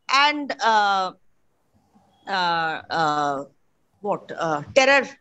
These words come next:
terror leaders of the Trinamool Congress had joined the B J P. They were, they, the, the ranks of the, uh, left front would not vote for the B J P this time. Why?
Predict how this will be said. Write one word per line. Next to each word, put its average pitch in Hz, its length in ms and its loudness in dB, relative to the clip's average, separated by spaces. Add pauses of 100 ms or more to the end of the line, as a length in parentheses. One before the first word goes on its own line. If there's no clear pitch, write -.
(160)
terror 269 220 4
leaders 311 460 0
of 285 200 -2
the 277 300 4 (340)
Trinamool 294 500 0
Congress 247 460 -4
had 247 240 -2
joined 247 460 0
the 247 60 4
B 208 160 -6
J 170 180 -4
P. - 80 -20 (760)
They 269 160 2
were, 370 140 2 (160)
they, 262 380 2
the, 190 220 -4
the 233 160 2
ranks 262 580 0
of 320 160 -4
the, 339 120 4 (160)
uh, 214 80 2
left 247 300 -2
front 311 360 -2
would 262 120 -2
not 269 260 0 (140)
vote 302 220 -2
for 311 200 -4
the 302 120 -4
B 254 120 -2
J 262 160 -2
P 294 160 -2
this 247 240 -4
time. 294 320 0
Why? 254 280 2